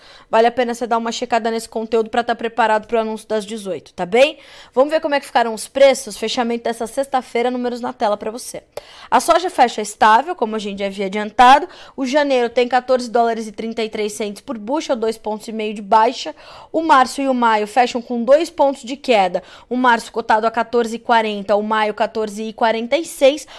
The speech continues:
o julho quatorze dólares e cinquenta, baixa de zero ponto setenta e cinco. Nós temos também o milho fechando com estabilidade, mas do lado positivo da tabela. Dezembro, seis e sessenta e sete, quatro pontos de alta.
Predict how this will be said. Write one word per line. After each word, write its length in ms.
o 140
julho 260
quatorze 460
dólares 380
e 40
cinquenta, 600
baixa 340
de 100
zero 220
ponto 420
setenta 560
e 80
cinco. 480
Nós 160
temos 240
também 320
o 80
milho 460
fechando 760
com 180
estabilidade, 640
mas 220
do 140
lado 340
positivo 560
da 120
tabela. 440
Dezembro, 560
seis 320
e 20
sessenta 420
e 60
sete, 380
quatro 300
pontos 360
de 140
alta. 380